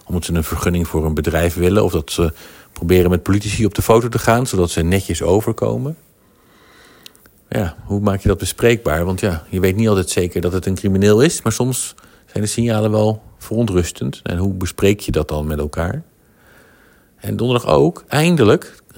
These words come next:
want dat kwam van mijn kant er maar niet van in mijn agenda, maar mocht ik mee op de scanauto. We hebben een proef als gemeente. En die ziet er heel goed uit. Een proef met een scanauto om het afval in kaart te brengen. Of preciezer gezegd, het afval dat wordt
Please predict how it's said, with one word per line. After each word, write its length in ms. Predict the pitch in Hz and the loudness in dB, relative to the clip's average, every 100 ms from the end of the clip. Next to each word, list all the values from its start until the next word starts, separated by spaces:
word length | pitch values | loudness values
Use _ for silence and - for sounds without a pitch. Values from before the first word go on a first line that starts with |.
| 101 | -12
want 120 | 101 104 | -10 -10
dat 120 | 101 | -6
kwam 220 | 107 101 | -4 -2
van 140 | - | -2
mijn 200 | 101 104 | -2 -2
kant 220 | 98 107 107 | 0 -2 0
er 60 | |
maar 120 | 95 | 0
niet 140 | 92 90 | 0 2
van 200 | 104 95 | 2 2
in 80 | 92 | 0
mijn 140 | 80 | -2
agenda, 420 | 95 - 123 90 | -2 2 2 4
maar 140 | 95 98 | 2 2
mocht 140 | 107 | 2
ik 60 | 113 | 2
mee 120 | 120 | 2
op 60 | |
de 80 | 120 | 2
scanauto. 720 | 117 - 190 131 73 78 60 | -2 0 0 2 -2 -4 -6
We 80 | - - | -8 -8
hebben 180 | 90 | -4
een 200 | 95 95 | -2 -2
proef 400 | - 117 143 - | 0 2 2 -2
als 140 | - 107 | -8 -6
gemeente. 480 | - 92 202 226 180 185 - - - - - _ | -2 0 0 -2 -4 -4 -12 -20 -20 -20 -20 _
En 180 | - 98 | -10 -8
die 100 | 98 | -6
ziet 140 | 101 | -2
er 80 | 92 | 2
heel 160 | 107 110 | 2 2
goed 200 | 113 110 | 2 2
uit. 280 | 87 - | 2 0
Een 100 | 107 | -4
proef 240 | 98 113 107 | -4 -4 0
met 100 | 98 | 0
een 80 | 104 | 0
scanauto 760 | - - 139 95 85 87 101 | -2 0 0 0 0 2 2
om 180 | 117 110 | 2 0
het 140 | 110 | 0
afval 400 | - 165 98 78 | -2 0 0 0
in 160 | - 90 | -4 -6
kaart 220 | - 73 | -4 -6
te 60 | 80 | -4
brengen. 300 | 80 82 85 | -4 -2 -2
Of 140 | 90 - | -4 -6
preciezer 420 | - 92 104 104 | -6 -2 2 2
gezegd, 400 | 95 - 98 - | 2 0 0 0
het 160 | - - | -8 -2
afval 320 | 110 - 107 | 0 2 2
dat 160 | 101 92 | 2 2
wordt 280 | 98 95 | 2 2